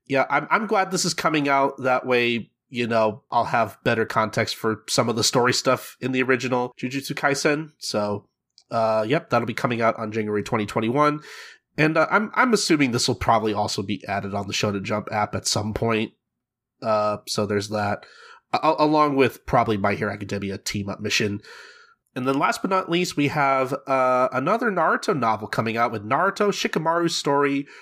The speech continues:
Morning Clouds. Uh, that'll be coming out in February twenty twenty-one. Obviously, I'm assuming this, uh, f-, from the title, this is a, a novel about Shikamaru and his family, and, uh,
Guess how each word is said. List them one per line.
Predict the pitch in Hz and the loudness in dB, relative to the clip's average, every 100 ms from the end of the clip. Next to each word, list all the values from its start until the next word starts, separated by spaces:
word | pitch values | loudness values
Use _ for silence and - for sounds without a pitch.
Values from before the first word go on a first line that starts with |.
| - | -18
Morning | 117 123 123 117 | -4 0 0 0
Clouds. | 107 - 156 151 147 151 - - - - - | -6 0 2 4 2 0 -4 -12 -14 -20 -12
Uh, | - 107 | 0 0
that'll | 107 131 147 | 2 0 0
be | 147 | -2
coming | - 135 127 123 | 0 0 0 0
out | 117 | 0
in | 107 | 0
February | 113 107 107 | -2 0 -2
twenty | 107 117 107 | -2 -4 -4
twenty-one. | - 110 107 139 147 143 143 139 - - _ _ | -4 -6 -2 0 2 2 -2 -6 -16 -20 _ _
Obviously, | 120 117 117 - 123 113 110 | 2 2 2 -2 0 0 0
I'm | 127 131 | 0 0
assuming | 135 147 131 127 | 2 0 0 0
this, | 120 113 - | -2 -2 -2
uh, | - 117 104 - | -4 -6 -8 -12
f-, | |
from | - 139 208 208 | -10 -4 -2 0
the | 196 | 0
title, | - 196 127 123 | 2 0 2 0
this | 127 - | 0 0
is | 120 | 0
a, | 117 113 113 - - - | 0 0 -2 -10 -20 -6
a | 135 | -4
novel | 127 120 113 123 117 | 0 0 0 0 0
about | 117 113 110 107 - | 2 0 0 -2 -8
Shikamaru | - 135 113 131 113 110 110 110 - | -2 -2 0 0 2 2 2 -2 -4
and | 113 107 | -4 -2
his | 110 | -4
family, | - - 107 104 104 101 101 | -4 -2 -2 -2 -2 -2 -4
and, | 98 95 98 | -6 -6 -4
uh, | 101 | -2